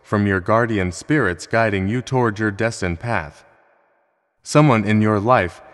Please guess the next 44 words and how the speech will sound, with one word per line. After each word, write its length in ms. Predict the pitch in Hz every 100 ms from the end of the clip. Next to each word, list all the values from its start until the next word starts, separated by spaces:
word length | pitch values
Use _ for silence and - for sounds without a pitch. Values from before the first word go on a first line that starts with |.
| - -
has 180 | 107
harbored 440 | - 127 135 127 113
feelings 520 | - 135 107 90 85
for 120 | -
you 360 | 101 120 113 90
for 240 | - 104
a 80 | 95
while, 420 | 95 110 85 80 - - _ _
but 120 | 110
the 80 | 110
two 360 | 101 - 170 143
of 120 | 110
you 300 | 101 87 87 - _
haven't 340 | 127 117 101
genuinely 500 | 127 160 151 143 107
connected 480 | - 107 120 - 92
yet. 400 | 90 82 78 - _ _ _ _ _ _ _ _ _ _
In 160 | 123 151
the 80 | 156
coming 420 | 139 139 131 110
months, 440 | 120 87 76 - - _ _ _ -
this 240 | 120 143
will 140 | 135 107
change. 580 | - 110 85 78 - - _ _ _ _
This 220 | 107 143
person, 560 | - 135 117 - 82 80 - _ _ _ _
who 120 | 117
has 180 | 117 110
admired 480 | 98 110 131 139 107
you 120 | 101
from 240 | - 107
a 60 | 92
distance, 600 | 104 120 85 76 - - _ _ _ _
has 220 | - 123
been 200 | 110 101
waiting 320 | 98 127 131 123
for 160 | 113
the 120 | 101
right 320 | 92 110 123 95
moment 440 | 123 110 90 78
to 140 | - 107
enter 160 | 113
your 280 | 104 101 95
life. 500 | 98 110 78 - -